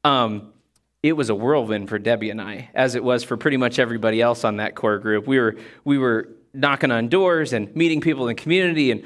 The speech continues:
holding babies and getting puked on. Debbie and I got engaged that year. I finished my coursework at Faith. I was at Bible college. And we got married on January ninth of two thousand nine,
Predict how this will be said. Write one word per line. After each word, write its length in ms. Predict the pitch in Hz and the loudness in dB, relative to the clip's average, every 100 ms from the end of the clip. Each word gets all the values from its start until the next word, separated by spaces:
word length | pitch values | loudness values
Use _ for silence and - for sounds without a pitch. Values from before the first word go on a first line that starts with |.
| - | -16
holding 320 | - 170 135 117 | -2 0 0 2
babies 400 | 202 170 143 120 | 2 2 0 0
and 80 | |
getting 200 | 131 131 | -2 -2
puked 380 | - 196 190 190 | -2 0 2 2
on. 160 | 151 143 | 2 2
Debbie 300 | 156 151 151 | 2 2 2
and 80 | 147 | 2
I 100 | 139 | 2
got 200 | 135 120 | 2 0
engaged 480 | 117 180 214 160 | 0 2 0 -2
that 240 | 170 175 156 | 0 0 2
year. 420 | 156 156 151 147 - - | 2 2 2 -2 -4 -2
I 80 | |
finished 320 | - 160 143 143 | 2 2 2 2
my 100 | 123 | 0
coursework 600 | - 180 170 - 160 151 | 0 0 0 0 2 2
at 100 | - | -2
Faith. 400 | - 170 175 170 | 0 2 2 2
I 80 | 139 | 2
was 160 | 131 | 2
at 180 | 131 127 | 2 2
Bible 320 | 143 165 170 | 2 2 2
college. 580 | 170 160 151 147 147 - - - _ | 2 2 4 2 0 -4 -18 -20 _
And 140 | 139 143 | 0 2
we 140 | 247 | 4
got 240 | 214 151 | 2 0
married 360 | 160 202 196 160 | 0 2 4 2
on 180 | 139 123 | 2 0
January 600 | 165 190 190 180 156 135 | 2 2 4 4 4 2
ninth 460 | 139 180 180 156 | 2 4 4 2
of 160 | 139 117 | 0 -2
two 160 | 190 180 | 0 2
thousand 500 | 185 170 143 127 135 | 2 2 2 2 4
nine, 640 | 180 180 123 117 139 | 4 4 2 2 -2